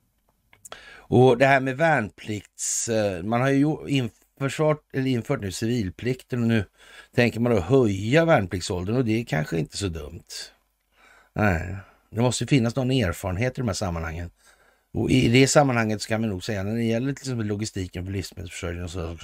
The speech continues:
saker, så är det inte helt säkert att T V-spelserfarenhet är, eh, allena saliggörande i alla fall då.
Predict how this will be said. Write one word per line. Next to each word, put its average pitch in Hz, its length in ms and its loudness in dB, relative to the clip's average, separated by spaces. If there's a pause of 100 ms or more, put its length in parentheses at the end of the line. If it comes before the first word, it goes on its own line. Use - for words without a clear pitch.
(160)
saker, 87 360 -6
så 101 160 -6 (360)
är 104 100 2
det 110 60 6
inte 110 140 -2
helt 107 260 0
säkert 101 380 -2
att 90 160 -6
T 110 240 0
V-spelserfarenhet 90 1700 -4 (140)
är, 85 200 -6 (880)
eh, - 100 -18 (340)
allena 95 360 4
saliggörande 98 760 2
i - 40 -6
alla - 160 -10
fall - 260 -16
då. - 180 -16